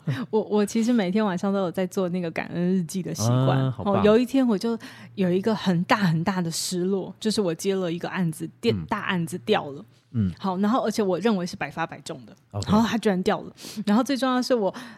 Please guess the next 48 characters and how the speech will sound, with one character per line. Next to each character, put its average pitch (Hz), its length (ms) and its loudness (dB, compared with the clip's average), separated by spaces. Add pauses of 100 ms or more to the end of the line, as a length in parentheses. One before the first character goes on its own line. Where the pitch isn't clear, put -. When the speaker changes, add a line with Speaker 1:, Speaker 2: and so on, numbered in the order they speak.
Speaker 1:
那 302 140 2
时 - 120 -2
候 233 60 0
还 214 120 -2
是 269 100 2
老 226 160 4
板 226 320 4
啊， 214 120 4
我 220 140 6
必 302 140 2
须 311 120 0
要 302 100 4
负 294 220 0
起 - 180 -2
老 190 160 2
板， 220 160 2
所 269 140 2
以 - 20 4
我 247 60 2
还 226 100 -2
安 269 300 2
慰 285 120 6
一 226 40 4
下 262 160 0
对 247 240 6
方， 233 200 2
安 269 160 2
慰 269 140 4
一 - 20 0
下 262 140 -2
承 214 240 -2
办 247 160 2
人， 202 120 2
<laughs> 214 40 -2
安 254 220 6
慰 269 140 8
一 220 40 4
下 262 180 6
我 226 180 8
底 220 160 2
下 240 200 4
的 214 100 6
人 190 280 2
这 247 80 8
样。 233 120 6
Speaker 2:
嗯。 269 540 -6
Speaker 1:
然 226 100 4
后 302 160 4